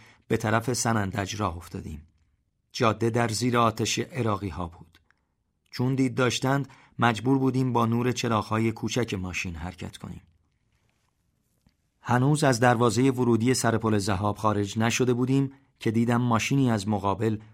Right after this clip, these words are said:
با سرعت در آن سمت جاده که مسیر حرکت ما بود می‌آید. با وجود مهارتی که راننده ما داشت نتوانستیم کاری کنیم و با آن ماشین شاخ به شاخ شدیم. من همانجا از شدت درد بیهوش شدم.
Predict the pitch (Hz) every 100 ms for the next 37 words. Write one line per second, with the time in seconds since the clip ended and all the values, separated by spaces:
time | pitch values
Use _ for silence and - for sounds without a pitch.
0 | _ 117 110 - 117 120 - 156 160 135
1 | 127 120 127 113 120 113 110 95 117 117
2 | 113 - 135 113 117 104 110 113 101 92
3 | 107 107 107 82 76 78 - _ _ _
4 | _ 107 104 117 127 135 131 123 127 131
5 | 139 131 127 123 117 117 110 107 110 107
6 | - - - _ _ - 139 131 113 107
7 | 101 - 104 104 98 90 98 90 85 82
8 | - _ _ _ 107 - 120 113 98 -
9 | 92 80 - _ - - 95 - - -
10 | 80 - - 92 85 - _ _ _ _
11 | _ _ - 113 90 123 135 117 127 120
12 | - 110 110 117 110 113 113 - 120 95
13 | 110 - - 80